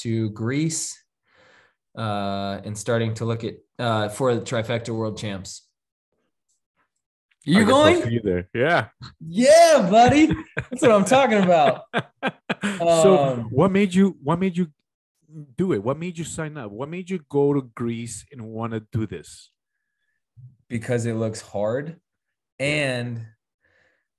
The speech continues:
Speaker 1: I have this crazy idea, and I might get beat to it, and that's what sucks. But no athlete has won a hybrid world championship and an O C R world championship in the same year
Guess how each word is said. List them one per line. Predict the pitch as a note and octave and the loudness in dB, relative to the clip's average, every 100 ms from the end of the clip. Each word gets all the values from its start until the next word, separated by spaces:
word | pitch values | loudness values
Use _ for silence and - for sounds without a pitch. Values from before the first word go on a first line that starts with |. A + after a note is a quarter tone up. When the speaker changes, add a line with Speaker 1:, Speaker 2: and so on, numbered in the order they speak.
| _ _ _ _ A2 | _ _ _ _ -10
Speaker 1:
I | |
have | A2+ C#3 C#3 | -6 -4 -4
this | B2+ A2 | -6 -10
crazy | - C3+ C#3 B2+ B2+ | -8 -4 -4 -2 -2
idea, | A#2 A2+ A2+ F2+ F#2 F#2 _ _ _ _ _ _ _ _ _ _ - | -4 -4 -6 -8 -12 -20 _ _ _ _ _ _ _ _ _ _ -14
and | A2 | -8
I | G#2+ | -4
might | A2 A#2+ A2 | -2 -2 -4
get | A#2 F#2 | -8 -4
beat | A2+ A2 - | -4 -6 -8
to | G2+ F#2+ | -10 -8
it, | F2 _ | -10 _
and | F#2+ G2+ | -10 -6
that's | G2+ - | -6 -6
what | F#2 | -8
sucks. | - G#2+ F#2+ F2 - - _ _ _ _ _ _ _ _ _ _ _ - | -6 -4 -6 -6 -12 -16 _ _ _ _ _ _ _ _ _ _ _ -2
But | G#2+ G2+ F#2+ - _ _ | 0 0 -2 -8 _ _
no | - G#2 B2+ D3 D3 | -8 -2 0 2 2
athlete | C3+ C3+ C3+ A#2+ A2 A2 | 2 0 -2 -4 -4 -6
has | A2+ A2 | -6 -6
won | A2+ A#2+ A#2+ B2 B2 - | -6 -6 -6 -8 -10 -10
a | A2 G#2 | -8 -8
hybrid | - A2+ B2 C3+ C#3+ C#3 | -10 -4 -4 -2 -4 -2
world | C#3+ C#3 | -4 -6
championship | C#3 C#3 C#3 D3 C#3+ D#3 D3+ D3+ _ _ _ _ _ _ | -8 -8 -8 -8 -10 -8 -10 -10 _ _ _ _ _ _
and | B2+ B2+ B2+ | -6 -4 -2
an | B2 | -2
O | G#2 A#2+ | 0 -4
C | - A#2+ | -2 -2
R | A#2 B2 A#2+ | -2 -2 -6
world | C3+ B2 B2 | -8 -6 -6
championship | C3+ B2+ B2+ C3+ C#3+ C#3+ - | -6 -12 -10 -10 -8 -10 -10
in | C#3 C3 | -10 -8
the | A2+ | -6
same | - B2+ B2 A#2 | -6 -6 -6 -4
year | G#2+ G#2 G2 G2 | -4 -6 -8 -10